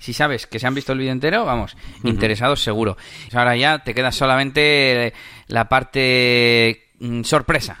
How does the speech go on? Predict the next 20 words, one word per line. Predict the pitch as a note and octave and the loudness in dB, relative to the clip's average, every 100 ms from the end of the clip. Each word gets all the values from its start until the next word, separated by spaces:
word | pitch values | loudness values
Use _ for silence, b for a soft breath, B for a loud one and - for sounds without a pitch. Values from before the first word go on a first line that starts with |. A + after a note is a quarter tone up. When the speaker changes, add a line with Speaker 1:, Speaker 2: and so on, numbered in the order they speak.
| - | -6
Speaker 1:
vamos | C3 A#2 | -4 -2
a | A2 | -2
decir. | G2 G2+ - | -4 -6 -2
<laughs> | - D3+ - C#3 D3+ - | 0 0 0 -2 -4 2
Speaker 2:
Pues | D3 D3 | 2 6
la | D#3 C3+ | 4 6
parte | E3 E3+ | 4 2
sorpresa, | E3+ E3+ D3+ D#3 D#3+ | 2 0 2 0 2
gente, | D3+ C#3+ D#3+ D3+ - C#3+ | 0 0 2 2 0 -2
es | C#3 | -2
que, | - D3 C#3+ C3 A2+ | 2 4 6 4 2
eh, | B2 A#2+ | 0 0
me | B2 | 0
he | |
creado | E3 G#3 | 0 0
un | D3 | 2
canal | F#3+ C3+ B2+ | 4 4 4
de | B2 | 4
YouTube | B2 E3 F3+ | 4 2 2
nuevo | F#3+ C4+ C4 | 4 6 4